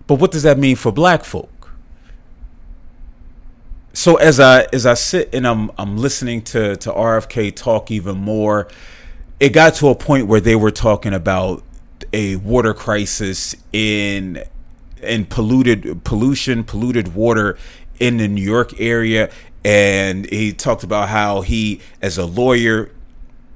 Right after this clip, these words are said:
there was a map that had all of these black spots where it was getting poor water. Again, notice the language that he's using, but it was a s-, one speck of white where it would, where good water wa-, and clean water was going, and it was going to the mayor's house.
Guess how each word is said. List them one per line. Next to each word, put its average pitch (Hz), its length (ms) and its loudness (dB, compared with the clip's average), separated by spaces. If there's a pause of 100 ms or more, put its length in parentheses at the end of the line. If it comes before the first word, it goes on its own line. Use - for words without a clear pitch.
(420)
there 107 240 0
was 98 180 -4
a 90 100 -2
map 117 520 2 (220)
that 98 160 -2
had 104 240 2
all 113 280 2
of 92 120 -4
these 95 260 -4
black 110 420 0
spots - 760 0 (340)
where 104 600 2
it 98 240 -6
was 92 160 -6
getting 98 240 -2
poor 123 360 2
water. 107 380 0
Again, 113 260 -2
notice 131 300 0
the - 100 -6
language 120 360 -2
that 92 160 -2
he's 85 200 -10
using, 85 380 -10 (240)
but 107 100 -2
it 107 40 2
was 95 180 -2
a 95 40 -2
s-, - 200 -6
one 120 300 -2
speck - 340 0
of 90 180 -6
white 117 400 -2 (260)
where 104 320 2
it 98 280 -6
would, 92 300 -12 (420)
where 98 320 -2
good 107 340 -2
water 113 300 0
wa-, 104 160 -6
and 95 180 -8
clean 147 420 -2
water 113 220 -2
was 98 220 -8
going, 113 520 0
and 113 120 -4
it 110 40 -4
was 104 180 -8
going 110 300 -4
to - 120 -10
the 98 140 -6
mayor's 95 480 -4
house. 65 340 -14